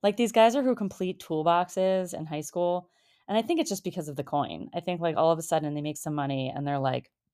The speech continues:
really hane, and all of a sudden these pretty girls like 'em, and you see some, like, ten foot, like, six-foot-eight girl with, like, a four-foot-two guy, and you're like, "Yeah, it's because of the coin,"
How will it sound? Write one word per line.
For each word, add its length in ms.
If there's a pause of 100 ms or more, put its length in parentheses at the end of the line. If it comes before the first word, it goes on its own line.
(360)
really 380
hane, 440
and 180
all 80
of 80
a 40
sudden 240
these 160
pretty 260
girls 300
like 240
'em, 320 (580)
and 500
you 100
see 140
some, 160
like, 160
ten 260
foot, 300
like, 200 (380)
six-foot-eight 1000
girl 540 (420)
with, 180
like, 240
a 40
four-foot-two 680
guy, 680 (180)
and 600 (400)
you're 220
like, 260
"Yeah, 380
it's 180
because 420
of 260 (200)
the 100
coin," 440